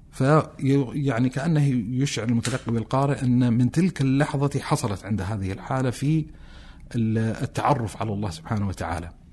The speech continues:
وأن تلك الكلمة استفزته للإتيان بالصلاة التي فرط فيها، ويعني أظن أن انبعثت فيه معان أعظم من مجرد إحداث هذا الأثر، آه، وإن كان أثرا كبيرا.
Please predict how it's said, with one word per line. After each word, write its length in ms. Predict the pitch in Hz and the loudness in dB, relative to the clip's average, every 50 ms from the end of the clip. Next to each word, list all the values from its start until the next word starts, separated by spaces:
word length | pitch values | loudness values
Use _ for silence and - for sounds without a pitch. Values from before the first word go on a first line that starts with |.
| - - - - - - - - - - - - - - - - - | -20 -20 -20 -20 -20 -20 -20 -20 -20 -20 -20 -20 -20 -20 -20 -18 -10
وأن 1000 | - 113 117 117 113 117 117 117 117 120 - - 139 131 127 131 127 120 117 104 - - | -4 -2 0 2 2 2 4 4 2 2 4 4 6 8 8 8 6 6 4 0 2 4
تلك 300 | - 156 151 - - 143 | 4 4 4 4 2 2
الكلمة 400 | 123 113 - - 143 135 139 131 | 2 2 2 2 4 4 4 4
استفزته 800 | - - 117 92 120 117 101 104 135 135 - - 113 113 113 | 2 2 0 2 2 2 4 4 2 2 2 0 0 2 2
للإتيان 840 | 110 123 131 156 156 160 - - - 131 117 - - 131 117 95 98 | 4 4 4 4 2 0 -4 -2 0 0 0 2 2 2 2 2 0
بالصلاة 440 | 113 - - - 113 110 101 101 - - | -2 -2 -2 -2 -2 -2 -2 -2 -4 -4
التي 280 | 92 87 98 - - 107 | -6 -6 -6 -6 -6 -4
فرط 380 | - 139 120 120 110 - 120 | -2 -2 -2 -2 -2 -2 -2
فيها، 500 | 107 - - 147 123 92 113 127 151 185 | -2 0 0 0 0 0 0 0 0 0
ويعني 1300 | 175 143 135 135 143 170 165 160 - - - - - - 135 - - 92 107 117 113 110 104 92 - - - | 0 -2 -2 -2 0 -2 -2 -4 -4 -8 -14 -20 -12 -8 -6 -6 -4 -4 -4 -4 -4 -4 -6 -8 -8 -6 -4
أظن 300 | 120 120 135 127 113 107 | 2 6 6 6 6 6
أن 140 | 107 107 107 | 6 4 4
انبعثت 600 | 107 101 127 113 107 110 101 98 95 104 98 - | 2 2 2 2 2 2 0 0 -2 -2 -4 -2
فيه 280 | - 117 107 104 90 | -4 -2 -2 -2 -2
معان 440 | 107 107 101 95 113 110 107 98 - | -2 -2 -2 0 0 0 0 -2 -2
أعظم 440 | - 104 98 92 104 101 104 95 85 - - - - - - - - - - - - | -2 -2 0 0 0 0 -2 -4 -4 -8 -12 -18 -20 -20 -20 -20 -20 -20 -10 -4 0
من 100 | 110 110 | 2 4
مجرد 500 | 107 113 110 113 123 113 113 110 107 113 | 4 4 4 2 2 2 0 0 0 0
إحداث 440 | 113 80 - - - 131 117 98 | -2 -2 -4 -4 -4 -2 -2 0
هذا 260 | 104 92 104 110 104 107 | 0 0 0 0 0 -2
الأثر، 480 | - - 123 - - 101 - - - - - - - - - 117 | -2 -2 -2 -2 -2 -4 -6 -8 -14 -20 -20 -20 -20 -12 -8 -6
آه، 280 | 113 110 110 110 104 | -4 -4 -2 -2 -2
وإن 220 | 98 104 104 120 113 | -2 -2 -2 -2 -2
كان 180 | - 117 104 | 0 0 0
أثرا 260 | 101 95 - - 92 | 0 -2 -2 -4 -4
كبيرا. 440 | 95 85 - 98 87 85 - - - | -4 -4 -4 -4 -4 -4 -6 -8 -12